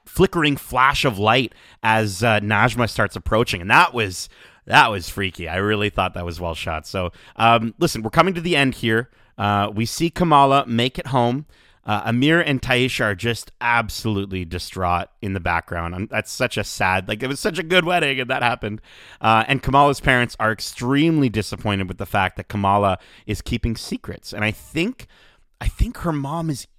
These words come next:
even more disappointed about the secret keeping, I think because she's also keeping some secrets from Kamala, um, which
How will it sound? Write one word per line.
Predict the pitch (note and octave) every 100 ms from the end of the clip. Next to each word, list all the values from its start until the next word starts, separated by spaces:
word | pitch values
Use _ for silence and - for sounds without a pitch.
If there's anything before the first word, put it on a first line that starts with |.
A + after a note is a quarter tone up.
| -
even | E4 D#4+ C4 A#3+
more | G#3+ A3 A#3+ A#3
disappointed | F3+ E3 - E3 - C#3+ C#3+
about | C3 B2 A#2+
the | B2
secret | - B2+ B2 -
keeping, | A#2 A2+ A2 A2 - - -
I | -
think | - E3 -
because | F#3+ - D3+ A#2+ - _ _ _ -
she's | - E3 C#3+
also | C3 C3 -
keeping | A2 - F#2 F#2+
some | - F#2
secrets | - G2 F2+ F2 -
from | - G#2+ A#2 A2 F2 - - _
Kamala, | - G#2+ G2+ G2 F2 D#2 D#2+ -
um, | F#2+ F#2 F2 F2+ -
which | G#2 A2 -